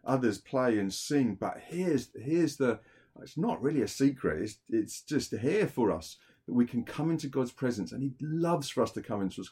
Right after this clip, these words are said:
his presence, and he invites us to come into his presence with joyful singing, knowing who he is and singing it out. And as we sing it out, drawing closer to him and experiencing even more his goodness and his love for us.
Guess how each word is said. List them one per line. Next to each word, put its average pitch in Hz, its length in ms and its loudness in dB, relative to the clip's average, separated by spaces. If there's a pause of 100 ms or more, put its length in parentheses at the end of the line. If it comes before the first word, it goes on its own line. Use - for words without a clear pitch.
his 104 140 -8
presence, 95 360 -4
and 117 80 0
he 135 60 4
invites 139 540 2
us 123 140 4
to 117 80 -6
come 120 180 -2
into 120 180 0
his 113 80 -8
presence 87 460 -4 (340)
with 104 200 -2
joyful 117 720 0 (260)
singing, 104 720 0
knowing 139 400 4
who 123 180 4
he 104 180 2
is 80 240 -4
and - 140 -16
singing 127 540 -4
it 107 100 0
out. 82 340 -6 (340)
And 95 140 -2
as 104 140 0
we 101 120 -4
sing 117 280 0
it 104 100 0
out, 85 380 -2 (240)
drawing 95 200 2
closer 107 400 2
to 95 100 0
him 87 200 0
and 82 80 -2
experiencing 101 720 -2
even 95 260 0
more 85 320 0 (320)
his 85 140 -4
goodness 82 440 -2
and 85 160 -4
his 82 160 -2
love 82 240 0
for 87 180 0
us. - 280 -2